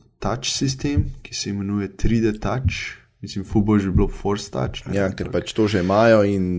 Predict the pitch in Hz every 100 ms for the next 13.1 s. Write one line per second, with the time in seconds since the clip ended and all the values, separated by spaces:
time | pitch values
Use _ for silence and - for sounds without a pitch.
0 | 85 71 82 85 82 80 69 69 73 78
1 | 73 - 67 67 65 - 65 65 - 73
2 | 71 71 67 67 64 - 113 127 113 92
3 | - - - 104 - 131 120 - - 120
4 | 123 127 127 - - 131 113 101 98 -
5 | 113 113 113 104 104 117 113 110 104 -
6 | - - - 104 101 101 101 98 101 95
7 | - - - - - - 104 98 - 104
8 | 143 135 - - - - - - _ _
9 | _ _ - - 185 - 95 104 107 -
10 | - 101 104 120 135 104 104 - - 135
11 | 113 85 101 101 - - 101 - 110 98
12 | 101 107 - - - - - 117 135 143